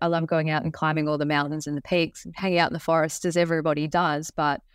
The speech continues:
there is just so much degradation that we see happen. And there's so much change that I've seen just in my lifetime,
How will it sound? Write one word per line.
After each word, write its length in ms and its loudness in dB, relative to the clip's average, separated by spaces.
there 140 4
is 120 -2
just 300 -2
so 220 2
much 260 0
degradation 760 0
that 140 -4
we 120 -4
see 180 -2
happen. 480 -6
And 100 0
there's 100 -2
so 180 2
much 260 0
change 380 0
that 120 -2
I've 180 0
seen 240 -2
just 280 2
in 100 0
my 200 2
lifetime, 680 -2